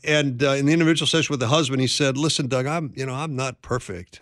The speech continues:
but ninety-five percent of the problems we're having here in this marriage is, is because of my wife." Uh,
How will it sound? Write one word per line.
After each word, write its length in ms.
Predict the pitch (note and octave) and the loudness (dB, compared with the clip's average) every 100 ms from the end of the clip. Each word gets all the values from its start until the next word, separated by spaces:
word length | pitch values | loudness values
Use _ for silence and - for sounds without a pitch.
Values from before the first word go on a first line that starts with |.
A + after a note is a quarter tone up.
| _ | _
but 380 | - A2 A#2 G#2+ | -16 -4 -4 -2
ninety-five 680 | A#2+ C3+ E3 E3 - C#3+ B2+ | -2 0 0 -2 0 -2 -2
percent 380 | C3 - B2+ A#2+ | -2 0 2 0
of 60 | |
the 60 | G2+ | -2
problems 440 | - A#2 A2+ G2 | 0 2 2 0
we're 140 | A2 G#2 | 0 0
having 340 | G#2+ G#2+ F#2+ | 0 0 -2
here 180 | F#2 F#2 | -2 -2
in 80 | F#2 | -4
this 200 | F#2 G#2+ | -4 -4
marriage 340 | G2+ F2+ F2 | -4 -4 -4
is, 320 | F#2+ - - | -4 -2 -4
is 140 | D3 G2 | -6 -8
because 380 | G#2 - G#2 F#2+ | -6 -2 -2 0
of 80 | |
my 140 | F#2+ F2 | 0 -2
wife." 460 | F2 F2+ D#2+ - _ _ _ _ _ _ _ _ _ _ | -2 -6 -8 -18 _ _ _ _ _ _ _ _ _ _
Uh, 320 | A2+ G2 G2 | -14 -10 -10